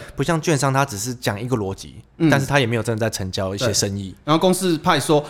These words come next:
Speaker 2: ，“我们接下来生意会好”，他就上调本益比，然后跟，未来业绩不好，他就下调本益比，不是这样。那么我当时的那些资料，我到现在还记得那个格式，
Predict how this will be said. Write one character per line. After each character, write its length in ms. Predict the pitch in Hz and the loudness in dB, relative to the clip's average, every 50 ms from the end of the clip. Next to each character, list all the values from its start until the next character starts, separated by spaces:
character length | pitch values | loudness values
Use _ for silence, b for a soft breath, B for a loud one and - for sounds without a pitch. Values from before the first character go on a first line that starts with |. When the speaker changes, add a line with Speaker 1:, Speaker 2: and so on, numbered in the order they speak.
| B B | B B
Speaker 2:
，“我 200 | - 123 120 120 | 0 0 2 2
们 120 | 127 127 | 2 0
接 100 | 131 143 | 0 0
下 120 | 135 165 151 | 2 2 2
来 60 | 123 | 2
生 160 | - - 135 | 2 2 2
意 60 | 135 | 4
会 80 | 147 151 | 4 4
好”， 220 | 131 123 104 92 | 2 2 0 0
他 100 | - 123 | 0 0
就 80 | 123 131 | -2 0
上 220 | 127 - 147 131 | 0 0 0 0
调 260 | 110 104 95 98 101 - - - _ _ | 0 -2 -2 -2 -4 -6 -10 -18 _ _
本 160 | _ 101 98 110 | _ -6 -4 -4
益 120 | 127 117 | -4 -4
比， 160 | 98 107 101 | -2 -4 -4
然 120 | 92 101 117 | -2 0 2
后 160 | 131 139 135 B B B B | 2 2 2 B B B B
跟， 500 | 156 147 147 147 - - 139 147 147 151 | 2 2 2 2 0 -2 0 2 4 4
未 80 | 165 | 6
来 140 | 151 120 120 | 4 4 4
业 100 | 147 156 | 2 2
绩 160 | 147 - 143 | 2 2 0
不 160 | 135 139 156 131 | 2 4 2 2
好， 100 | 107 107 | 4 4
他 60 | 127 | 2
就 60 | 131 | 2
下 180 | 135 - 160 127 | 2 2 0 2
调 100 | 123 113 | 2 0
本 160 | - 104 113 | 0 0 -2
益 60 | 120 | -2
比， 140 | - 110 107 | -2 -4 -6
不 120 | - 143 | -6 -6
是 140 | 135 - - | -6 -6 -4
这 100 | - 208 | -2 -2
样。 160 | 180 143 107 - - - b b b b b b b b b | -2 -2 -4 -8 -10 -16 b b b b b b b b b
那 140 | 240 339 330 | 4 6 6
么 180 | 233 160 - B B B B B - | 6 4 2 B B B B B -2
我 180 | - 170 165 156 | 2 4 4 4
当 280 | 156 233 247 269 277 | 4 4 2 2 2
时 260 | 262 - - - 131 113 | 0 -2 -4 -4 -6 -2
的 140 | 101 127 | -2 0
那 120 | 123 147 185 | 0 0 0
些 200 | 180 - 175 165 | 0 0 0 -2
资 240 | 165 - 156 151 151 | 0 -2 -2 0 0
料， 200 | 180 147 117 101 | 0 0 0 -2
我 300 | 95 98 95 - 113 113 | -4 -4 -6 -6 -8 -6
到 140 | - 165 | -6 -4
现 160 | 147 - 196 156 | -4 -2 -2 -2
在 80 | 127 | -2
还 40 | 113 | -2
记 140 | - 170 143 | -2 -2 0
得 60 | 117 | 0
那 80 | 123 151 | 0 0
个 80 | 139 | 0
格 240 | - - 107 101 107 | -2 -4 -6 -6 -6
式， 200 | - - - | -6 -8 -10